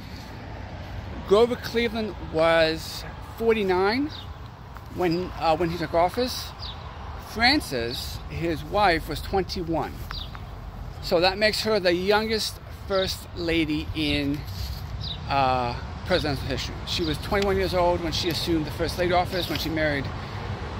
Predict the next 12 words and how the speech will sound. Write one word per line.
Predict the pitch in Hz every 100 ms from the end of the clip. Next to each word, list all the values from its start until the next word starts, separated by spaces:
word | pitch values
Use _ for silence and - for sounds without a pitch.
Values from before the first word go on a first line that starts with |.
| - -
uh, | 151
President | - 170 151 147 -
Cleveland, | 233 247 254 247 - - - - -
got | 160
married | 165 151
in | 139
the | 147
White | 185 185
House. | 190 190 - - - - - - - - - - - - - - - - -
And | 165 156 160 160 160 160 160 -
she, | - - - 208 208 208 208 196 196 170
um, | 156 147 147 147 151